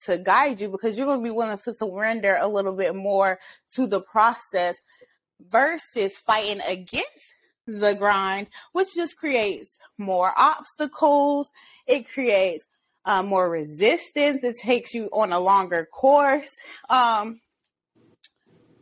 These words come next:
one of the things that I remember hearing from Abraham Hicks was,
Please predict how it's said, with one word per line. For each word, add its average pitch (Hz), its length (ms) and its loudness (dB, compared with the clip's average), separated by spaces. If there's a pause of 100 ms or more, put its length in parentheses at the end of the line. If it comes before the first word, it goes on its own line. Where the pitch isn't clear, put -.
(360)
one 311 200 4
of 440 120 2
the 403 80 0
things 302 260 -2
that 220 180 4
I 247 40 4
remember 240 580 0
hearing 226 320 -4
from 196 340 -6
Abraham 311 640 0
Hicks 220 500 -2
was, 202 640 0